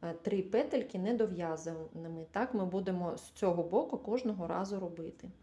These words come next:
Е, пров'язуємо в цьому рядочку останній стовпчик без накиду.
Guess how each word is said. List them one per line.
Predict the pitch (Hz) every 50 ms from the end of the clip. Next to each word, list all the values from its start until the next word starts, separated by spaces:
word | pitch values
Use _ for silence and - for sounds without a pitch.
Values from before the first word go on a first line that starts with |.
| - - - - - - - - - - - - _ - 180
Е, | 175 165
пров'язуємо | 170 - 202 190 196 202 190 185 180 180 180 180 180 180 180 175 -
в | -
цьому | - - 196 196 190 185
рядочку | 190 180 185 190 180 180 - - - 160 - -
останній | 196 190 - - - - 185 175 170 165 165 165 170 165
стовпчик | 165 - - 190 180 180 - - - 185 -
без | 170 175 170 170 165 -
накиду. | 160 156 156 156 160 - - 196 196 220 285